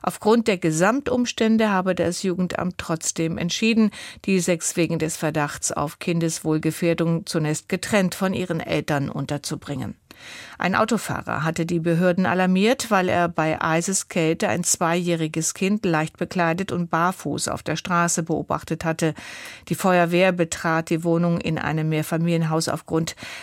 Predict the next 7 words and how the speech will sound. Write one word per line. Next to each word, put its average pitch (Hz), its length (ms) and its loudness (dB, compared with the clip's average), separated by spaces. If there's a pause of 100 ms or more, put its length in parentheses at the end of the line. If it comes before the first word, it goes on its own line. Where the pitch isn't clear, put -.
(140)
des 156 260 2
vorgefundenen 170 760 -2
Zustands 165 440 -2
zunächst 151 480 -2
nur 156 240 0
mit 147 400 -2
Atemschutz. - 720 -6